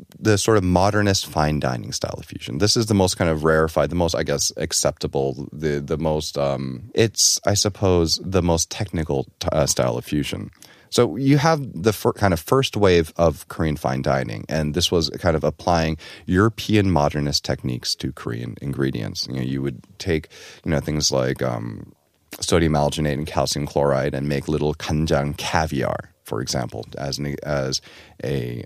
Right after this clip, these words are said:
uh, garnish for a dish. And this was kind of the norm for fine dining, especially Korean-style fine dining, for maybe the first couple of years. The Michelin Guide came to Korea a few years ago, and this was the kind of prevalent style of fine dining that you would see then.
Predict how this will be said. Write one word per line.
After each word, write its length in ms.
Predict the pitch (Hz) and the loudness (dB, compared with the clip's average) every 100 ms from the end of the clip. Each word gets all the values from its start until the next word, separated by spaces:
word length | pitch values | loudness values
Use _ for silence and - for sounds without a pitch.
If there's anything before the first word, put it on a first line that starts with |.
| - | -8
uh, 380 | 62 57 50 64 | -6 -6 -8 -8
garnish 380 | 65 76 73 65 | 0 2 2 -2
for 180 | - 65 | -2 -2
a 60 | |
dish. 420 | 60 67 58 - - - - - - - - | 0 -2 -2 -6 -12 -20 -20 -20 -20 -14 0
And 400 | 95 90 87 85 - | 4 6 4 2 -6
this 440 | - - 120 135 | -20 -4 0 2
was 140 | 151 - | 2 0
kind 320 | - 117 135 | 0 0 2
of 80 | 117 | 2
the 80 | 104 | 4
norm 420 | 90 80 71 69 | 6 6 4 0
for 160 | - | -2
fine 300 | 73 69 64 | -4 -2 -4
dining, 440 | 65 64 64 64 65 | -2 -2 -2 -4 -2
especially 400 | - - 78 76 | -2 0 -2 -4
Korean-style 500 | - 113 120 - 78 | 0 2 2 2 2
fine 260 | 80 69 71 | 2 0 2
dining, 340 | 67 69 69 | 0 0 -4
for 160 | - 95 | -2 0
maybe 280 | 110 123 | 2 2
the 100 | 120 | 0
first 300 | 110 101 101 | 0 0 -2
couple 240 | - 101 78 | -2 0 0
of 100 | 76 | 0
years. 320 | 78 69 67 | 0 0 0
The 160 | 85 78 | 2 4
Michelin 420 | 98 - 117 98 | 4 4 2 4
Guide 240 | 82 71 | 4 2
came 200 | - 71 | -2 -4
to 80 | 73 | -4
Korea 420 | - 71 71 65 | -4 -2 0 0
a 140 | 62 76 | -2 -6
few 180 | - 78 | -4 -4
years 300 | 69 69 - | -2 -2 -2
ago, 300 | 67 67 67 - - - | 0 -2 -2 -10 -18 -4
and 280 | - 98 95 | 2 4 4
this 200 | 120 - | 2 2
was 140 | 131 | 2
the 100 | 120 | 0
kind 240 | 113 107 92 | 0 2 4
of 200 | 85 - - | 2 -2 -12
prevalent 480 | - 117 113 104 76 | 0 0 4 2 2
style 500 | - 92 76 69 65 | 2 4 4 2 -2
of 120 | 67 | -2
fine 200 | 65 67 | -2 -2
dining 280 | 58 60 60 | -2 -4 -6
that 140 | 55 | -6
you 80 | 64 | -4
would 100 | - | -2
see 240 | - 50 | -2 -2
then. 340 | - 87 80 | 0 0 0